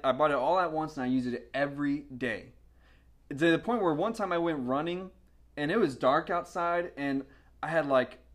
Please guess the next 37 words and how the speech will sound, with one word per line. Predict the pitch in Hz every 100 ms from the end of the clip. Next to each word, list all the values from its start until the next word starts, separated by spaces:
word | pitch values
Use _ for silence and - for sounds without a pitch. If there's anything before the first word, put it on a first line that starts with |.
| _ 151
I | 175
liked | 170 147 -
to |
go, | 143 135 127 120
like, | 127 113 - - _ -
freestyle. | 160 165 - 131 110
I | 107
wouldn't | 151 165 165
just | 143 147
run | 139
on | 135
a | 127
track. | - 135 127
I'd | 123 117
run | 120 123
through, | 123
like, | 113 110
neighborhoods | 117 120 120 127 123
and | 127
stuff. | - 131 127
And | -
I | 147
had | 202 127
jumped, | 135 139 147
like, | 131 120
this | 120 -
fence. | - 135 143 - - - - - - - - - -
It | 131 -
sounds | - 147 127 120
like | 123 113
I | 107
wasn't | 107 113 107
running, | 110 110 107
but | 107
I | 123 170
was | 196 135
running. | 156 147 131 113